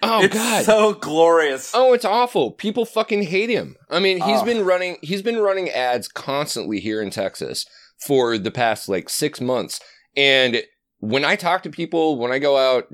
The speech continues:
Speaker 1: you know, to the bars and stuff, and it gets into politics, everybody fucking detests him. I have not met a single person
Speaker 2: <laughs>
Speaker 1: who thinks that he actually should be president. In
Speaker 2: Uh,
Speaker 1: fact, they're,
Speaker 2: well
Speaker 1: I, I mean, a, a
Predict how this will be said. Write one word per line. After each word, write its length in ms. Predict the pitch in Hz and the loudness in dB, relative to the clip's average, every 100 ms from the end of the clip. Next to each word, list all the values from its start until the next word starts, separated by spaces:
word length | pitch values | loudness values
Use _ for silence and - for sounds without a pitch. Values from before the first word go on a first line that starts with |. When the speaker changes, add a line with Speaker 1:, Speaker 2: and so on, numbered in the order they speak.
| - | -8
Speaker 1:
you 100 | 117 | -4
know, 140 | 117 104 | -2 -4
to 120 | 107 | -6
the 80 | 90 | -8
bars 400 | 85 107 123 117 | -4 -2 -2 -4
and 80 | |
stuff, 380 | 113 120 113 113 - | -6 0 0 0 -4
and 480 | 104 98 95 90 - | -4 -2 -2 -4 -4
it 120 | 101 | -4
gets 220 | 113 113 | -4 -4
into 160 | 120 104 | -4 -6
politics, 520 | 110 107 113 123 117 - - _ | -4 -2 -2 -4 -4 -12 -20 _
everybody 400 | - 190 202 190 | -6 -4 -2 -2
fucking 560 | 165 - 135 139 139 107 | -4 -2 -2 -2 -4 -4
detests 720 | 202 - - - 135 - - | -6 -8 -8 -4 -4 -4 -8
him. 240 | 104 76 64 - - | -6 -8 -10 -20 -4
I 100 | 151 | 0
have 160 | 185 | 2
not 220 | 165 185 165 | 0 -2 0
met 160 | 160 | 0
a 100 | 135 | 0
single 480 | 127 - 160 170 175 | -2 -4 -4 0 0
person 540 | 156 156 156 123 95 82 - | 0 -2 0 -2 -4 -4 -10
Speaker 2:
<laughs> 120 | - | -6
Speaker 1:
who 140 | - 156 | -2 0
thinks 340 | 156 165 165 | 0 0 0
that 140 | - 151 | -2 -4
he 300 | 123 147 135 | -2 -2 0
actually 540 | 120 127 - 139 127 | 0 0 0 -2 0
should 380 | 110 - 120 98 | -2 -2 -2 -2
be 120 | 107 | -4
president. 600 | 95 107 107 95 78 65 - _ _ _ _ _ _ | -2 -2 -2 -4 -8 -10 -16 _ _ _ _ _ _
In 100 | 147 | 0
Speaker 2:
Uh, 40 | |
Speaker 1:
fact, 240 | 143 160 165 | 4 2 4
they're, 120 | 175 | 4
Speaker 2:
well 80 | 185 | 4
Speaker 1:
I, 140 | 156 160 | 4 2
I 40 | 156 | 0
mean, 520 | 165 160 139 127 123 - - | 0 0 -2 -8 -14 -10 0
a, 240 | 139 131 - | 2 2 0
a 300 | 123 123 113 | 0 2 0